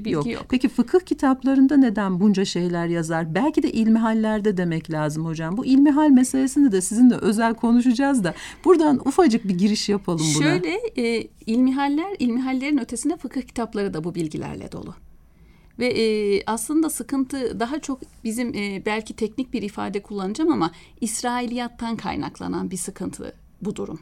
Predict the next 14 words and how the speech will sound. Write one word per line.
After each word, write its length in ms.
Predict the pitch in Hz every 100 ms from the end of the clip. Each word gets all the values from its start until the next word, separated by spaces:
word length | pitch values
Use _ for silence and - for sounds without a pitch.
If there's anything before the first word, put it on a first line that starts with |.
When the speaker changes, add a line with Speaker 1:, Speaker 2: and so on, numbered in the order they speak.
| -
Speaker 2:
Hı 60 | 202
hı. 260 | 160 175 151
Speaker 1:
Yani, 340 | 202 185 - - - _ - - -
e, 160 | 208
İsrailiyat 800 | 202 226 - 226 226 240 302 -
dediğimizde 600 | 233 226 285 440 269 226
bizim 340 | 220 190 262 - _
Yahudi 340 | 220 247 285 262
ve 60 |
Hristiyan 580 | 220 233 233 - 262 269
kültüründen 840 | - 233 214 - 196 180 165 - 359
Speaker 2:
Hı 60 | 180
hı. 40 | 151 175 160
Speaker 1:
İslam'ın, 680 | 233 247 254 262 294 247